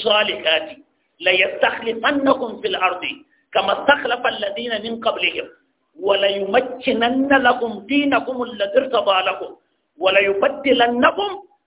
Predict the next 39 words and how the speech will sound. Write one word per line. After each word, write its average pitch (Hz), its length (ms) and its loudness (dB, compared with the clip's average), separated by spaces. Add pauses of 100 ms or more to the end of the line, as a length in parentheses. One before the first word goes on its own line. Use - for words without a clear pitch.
(220)
min 320 320 -2
ba'di 302 380 2
amnihim, 277 760 -2
min 311 240 2
ba'di 311 280 0
khawfihim 254 560 -4
amna 202 340 0 (580)
ya'budunani 269 960 -2
la 240 120 4
yushrikuna 233 600 -4
bi - 140 -12
shay'a - 400 0 (340)
wa 180 120 -6
man 247 180 0
kafara 233 340 0
ba'da 226 320 -4
dhalika 233 480 -2
fa 196 80 -4
ulaika 208 400 -4
humul 196 320 -10
fasiquna." - 580 -8 (640)
Wa'ada 208 300 2 (100)
Allahu 208 320 2
alladhina 190 560 -2
amanu 185 520 -2
minkum. 160 400 -8 (600)
Allah 208 240 0
ya 196 140 2
yi 233 120 -2
alƙawari 208 560 -4
da 208 80 -2
duk 349 240 0
wanda 339 320 2
suka - 180 0
yi 233 300 -4
imani 226 320 0
daga 165 240 -4
cikin 196 400 -10
ku. - 80 -20